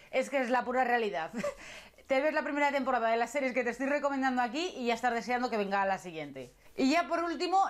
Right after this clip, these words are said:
la mejor serie para mí de este año es la de White Lotus. La he visto hace bien poco, ahora en verano, y me parece magistral. Me encantan los personajes, me encantan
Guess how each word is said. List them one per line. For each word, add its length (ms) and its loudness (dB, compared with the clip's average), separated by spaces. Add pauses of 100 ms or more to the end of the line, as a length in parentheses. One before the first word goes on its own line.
la 340 0
mejor 420 -2
serie 260 -2
para 240 2
mí 220 -6
de 160 0
este 300 0
año 420 -2
es 240 2
la 120 0
de 100 -4
White 460 -2
Lotus. 440 4
La 140 2
he 40 0
visto 220 -4
hace 160 -2
bien 220 -6
poco, 240 0
ahora 180 2
en 80 -2
verano, 480 0 (520)
y 100 0
me 100 2
parece 420 0
magistral. 840 -2 (220)
Me 140 2
encantan 440 0
los 160 -2
personajes, 800 -4
me 180 2
encantan 680 0